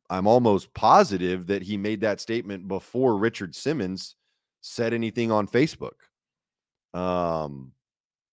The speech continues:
that's just, it's just, it's a really, it's a really, really strange, um, situation. Oh, this is, this is completely off topic from Chosen Nightwolf,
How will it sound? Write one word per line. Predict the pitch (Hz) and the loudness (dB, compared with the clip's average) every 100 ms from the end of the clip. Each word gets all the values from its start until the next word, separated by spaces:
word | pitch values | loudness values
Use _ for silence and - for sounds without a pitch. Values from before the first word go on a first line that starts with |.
| _ _ | _ _
that's | 92 87 | -10 -8
just, | - 85 - - _ _ _ | -10 -12 -14 -18 _ _ _
it's | - 113 - | -4 -4 -4
just, | - 135 - | -4 -4 -4
it's | 110 - | -8 -4
a | |
really, | 90 67 76 104 113 110 104 _ _ _ _ _ _ _ _ _ _ | -6 -8 -8 -6 -6 -6 -10 _ _ _ _ _ _ _ _ _ _
it's | - | -4
a | - 107 - - | -4 -4 -12 -10
really, | 98 104 101 | -6 -4 -6
really | 76 92 92 90 85 _ _ _ | -8 -6 -6 -6 -10 _ _ _
strange, | - - - 87 85 85 78 - _ _ _ _ _ _ | -14 -14 -10 -10 -8 -10 -12 -16 _ _ _ _ _ _
um, | 82 80 76 73 69 - _ _ | -12 -10 -8 -10 -12 -20 _ _
situation. | - 85 80 76 76 - - _ - | -12 -10 -6 -8 -8 -14 -20 _ -2
Oh, | 101 87 | 0 0
this | 69 101 - | 0 0 0
is, | 98 107 - _ _ _ | -4 -6 -14 _ _ _
this | 123 131 | -2 0
is | 170 | -2
completely | - 101 - 117 117 117 | -2 -6 -4 -4 0 -2
off | 92 101 101 | 2 2 2
topic | - 92 110 123 - _ _ _ _ | 4 4 6 0 0 _ _ _ _
from | - 107 101 98 95 92 | -2 2 4 2 -2 -8
Chosen | - 113 110 101 92 | 0 2 2 0 -4
Nightwolf, | 92 104 123 139 147 | -4 -4 2 0 0